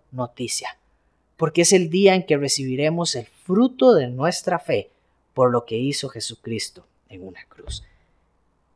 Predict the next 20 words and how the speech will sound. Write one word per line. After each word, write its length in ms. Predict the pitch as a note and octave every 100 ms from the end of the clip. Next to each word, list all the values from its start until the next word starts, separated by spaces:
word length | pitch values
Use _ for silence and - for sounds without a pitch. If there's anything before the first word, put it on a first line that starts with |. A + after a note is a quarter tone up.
| _ _
Y 140 | A3 B3
entonces 480 | A#3+ D4 D4+ E4
Joel 320 | - B3+ A#3+ A#3
dice, 420 | A#3+ - G#2 - _ _ _ _ _ _ _
"Bueno, 420 | - D3+ F#3+ C#3 - _ _ _ _ _ _ _ _ _ _
este 460 | A3 D#4 - - G#3+
día 260 | F#3+ F3+
del 140 | E3+ D#3
Señor 440 | G3 F3 A#2 G2+ _ _ _ _ _ -
se 260 | - G3
parece 460 | - D#3+ F3 F3+ F#3
mucho 500 | D#3 F#3 F#3+ G3 - - _ -
a 120 | C3
lo 100 | B2
que 80 | B2+
estamos 360 | - B2 A#2+
viviendo 380 | A#2 G#2+ G#2+ G#2+
en 120 | G2+
Israel 420 | G2 G2 G#2+ G#2
hoy. 140 | -